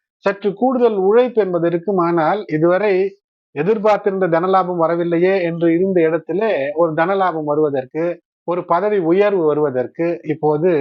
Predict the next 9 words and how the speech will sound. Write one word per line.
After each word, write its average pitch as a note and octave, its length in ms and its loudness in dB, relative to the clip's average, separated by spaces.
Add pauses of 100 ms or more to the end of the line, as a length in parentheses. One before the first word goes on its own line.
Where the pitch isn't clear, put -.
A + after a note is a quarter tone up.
(140)
வழி E3+ 240 2
இருக்கும். B2+ 380 -6 (320)
ஆனால், A3 260 -2
எப்போதும் B3 520 0
ஒரு G3+ 160 0
வெற்றி G3 320 0
என்பது G3+ 280 0
சாதாரணமாக F3+ 680 0
வராது. C3+ 360 -2